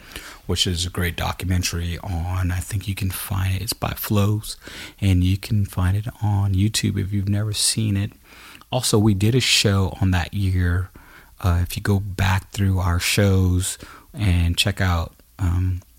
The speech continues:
we did a show on the greatest rivalries, the two thousand sixteen Nico Rosberg, Lewis Hamilton year. Great show, actually. I listened to it, uh, when I was doing my, uh, rehab for my knee,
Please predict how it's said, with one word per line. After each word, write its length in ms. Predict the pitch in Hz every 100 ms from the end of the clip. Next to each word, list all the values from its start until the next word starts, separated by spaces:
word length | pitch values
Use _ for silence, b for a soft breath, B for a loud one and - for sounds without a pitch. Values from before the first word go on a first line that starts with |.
| -
we 120 | 101
did 160 | 101 98
a 20 |
show 380 | - 95 92 90
on 100 | 92
the 80 |
greatest 340 | 95 92 90 -
rivalries, 800 | 90 90 87 87 85 85 87 - B B
the 80 | -
two 140 | -
thousand 400 | 101 90 92 101
sixteen 840 | - - - - 92 87 85 85
Nico 300 | 85 90 -
Rosberg, 760 | 87 87 85 - - 90 90 92
Lewis 280 | 90 87 -
Hamilton 460 | - - - 76
year. 300 | 101 113 - - B B
Great 200 | - 226
show, 300 | - 202 240
actually. 280 | 98 - 101
I 60 | 107
listened 440 | 104 135 - 131
to 220 | - 135
it, 180 | 139 143 B B B B -
uh, 220 | 113 110 104
when 180 | 104
I 60 | 107
was 120 | 101
doing 280 | 101 110 110
my, 360 | 104 98 95 92
uh, 180 | 92 87
rehab 540 | 110 110 104 101 104
for 160 | - -
my 160 | 92
knee, 380 | 98 131 101 117